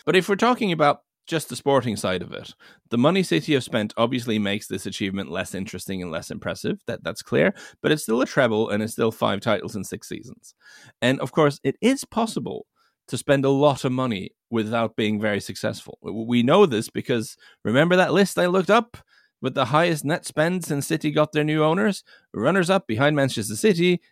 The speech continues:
in second place is Manchester United.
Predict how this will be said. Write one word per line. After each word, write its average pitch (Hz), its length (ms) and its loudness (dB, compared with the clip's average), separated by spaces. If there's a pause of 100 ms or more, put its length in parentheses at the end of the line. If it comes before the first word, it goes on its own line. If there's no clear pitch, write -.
(140)
in 214 180 4
second 170 380 2
place 147 440 0 (400)
is 98 420 0
Manchester 185 380 0
United. 127 800 0